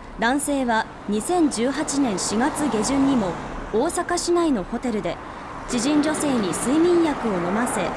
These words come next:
抵抗できない状態にしてみだらな行為をした疑いで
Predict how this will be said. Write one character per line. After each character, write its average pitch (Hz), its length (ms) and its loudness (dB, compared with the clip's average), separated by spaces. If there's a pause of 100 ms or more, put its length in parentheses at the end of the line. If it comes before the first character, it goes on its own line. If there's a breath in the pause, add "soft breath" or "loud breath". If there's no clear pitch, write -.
(140)
抵 302 180 2
抗 339 200 0
で 330 100 -2
き 339 140 0
な 330 100 4
い 277 100 2
状 202 220 -2
態 233 220 0
に 226 160 0
し - 100 -6
て 208 220 -2 (320 loud breath)
み 269 100 0
だ 339 120 2
ら 320 100 2
な 269 140 2
行 277 220 0
為 240 120 2
を 185 100 0
し - 100 -6
た 226 140 -2
疑 233 380 0
い 208 60 -2
で 190 180 -2